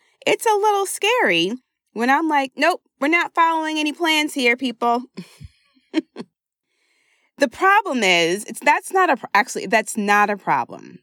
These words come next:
That's not a problem if that is your fear, like, "I need to be on a diet plan to lose weight."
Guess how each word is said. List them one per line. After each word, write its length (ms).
That's 380
not 220
a 80
problem 480
if 140
that 220
is 240
your 200
fear, 480
like, 260
"I 180
need 200
to 80
be 160
on 160
a 80
diet 440
plan 380
to 140
lose 340
weight." 260